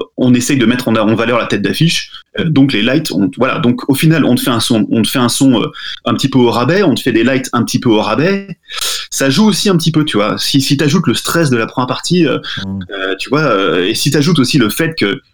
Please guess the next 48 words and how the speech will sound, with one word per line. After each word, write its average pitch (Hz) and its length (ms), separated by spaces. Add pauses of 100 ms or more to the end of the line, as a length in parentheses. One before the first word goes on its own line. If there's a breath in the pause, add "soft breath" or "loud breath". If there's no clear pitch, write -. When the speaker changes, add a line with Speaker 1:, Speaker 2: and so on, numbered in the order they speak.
(440)
Speaker 1:
un 110 60
mec 160 220
qui - 100
va 110 100
voir 127 160
Nine 117 140
Inch 110 160
Nails, 151 160 (180)
il 120 120
va 104 100
voir 110 200
Nine 110 140
Inch 123 160
Nails, 143 220
tu - 140
vois. 95 100
Il 98 160
a 104 40
pas - 120
envie 123 80
d'aller 113 160
voir 113 140
autre 117 120
chose, 147 180
donc 101 120
ça 110 120
le 101 100
pollue 139 260
un 139 80
peu, 147 180
tu - 140
vois, 95 220
de, 107 100
d'avoir 104 300
autre 101 100
chose. 101 220
Donc, 101 180
euh, 113 100 (300 loud breath)
ça 147 160
joue 180 140
aussi 190 220
un 170 60
petit 156 140
peu, 147 140
je - 80
pense, - 240
euh, 92 80
psychologiquement. 101 640